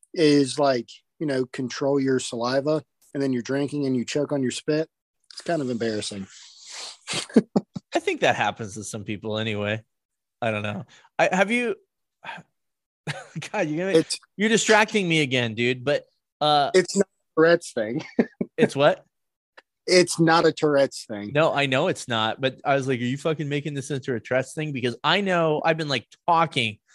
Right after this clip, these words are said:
Speaker 2: on this fucking <laughs> podcast, and I'm, like, choking on my spit, and I'm like, "What the fuck is wrong with my body?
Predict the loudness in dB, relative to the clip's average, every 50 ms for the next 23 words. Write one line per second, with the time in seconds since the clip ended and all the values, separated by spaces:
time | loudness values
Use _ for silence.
0 | -20 _ -2 2 2 4 2 2 0 2 2 2 2 0 -6 -8 -4 0 4 4
1 | 4 4 2 0 0 0 2 2 0 -4 -8 -10 -8 -4 -2 -2 -2 -2 -2 -2
2 | -2 -4 -6 _ _ _ _ _ _ _ _ _ _ _ _ _ _ -8 -2 2
3 | 4 4 4 4 2 0 0 0 0 0 0 -2 -2 -4 -6 -14 -10 -2 2 4
4 | 4 4 4 2 0 0 0 -2 -4 -4 -6 -4 0 2 2 2 2 -2 -4 -4
5 | -6 _ _ _ 2 2 2 2 0 -6 -8 -6 -6 -4 -4 -4 -2 -2 -2 -2
6 | -4 -4 -6 -6 -6 -4 -2 0 2 2 2 0 -2 -6 -12 -18